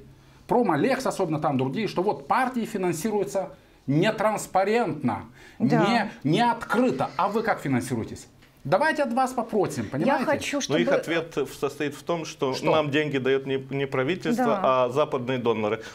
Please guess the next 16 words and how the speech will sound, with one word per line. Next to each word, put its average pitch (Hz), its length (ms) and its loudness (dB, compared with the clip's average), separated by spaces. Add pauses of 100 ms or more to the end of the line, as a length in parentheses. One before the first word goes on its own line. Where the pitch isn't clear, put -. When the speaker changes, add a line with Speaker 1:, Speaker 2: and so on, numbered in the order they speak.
Speaker 3:
У 127 60 -4
Speaker 1:
Ну 143 60 2
Speaker 3:
нас 151 140 6
Speaker 1:
и 151 80 6
Speaker 3:
нет 185 200 4
Speaker 1:
что? 208 160 6
Speaker 3:
обязательства 156 680 0 (140)
быть 160 120 2
Speaker 1:
Ну 180 60 2
и - 40 2
что? 165 60 4
Speaker 3:
подотчетными 160 720 2 (120)
обществу. 156 460 2
Speaker 1:
Нет, 214 180 2
стоять, 220 240 2
Speaker 3:
Мы 247 60 4